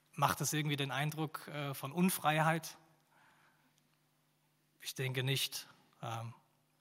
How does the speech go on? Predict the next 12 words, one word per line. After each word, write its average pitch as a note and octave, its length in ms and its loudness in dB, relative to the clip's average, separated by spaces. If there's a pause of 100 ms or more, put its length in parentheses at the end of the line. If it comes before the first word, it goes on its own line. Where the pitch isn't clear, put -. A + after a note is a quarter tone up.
ganz C#3 300 6
klar D3 300 12
sagt C3+ 300 8
Gott: D3+ 380 6 (1160)
„Ich - 120 2
habe C#3+ 120 6
euch C3 180 0
eingesetzt, F3 720 10
zu C3 100 -2
herrschen D3 680 6 (420)
über B2 240 -2
alle C#3+ 460 4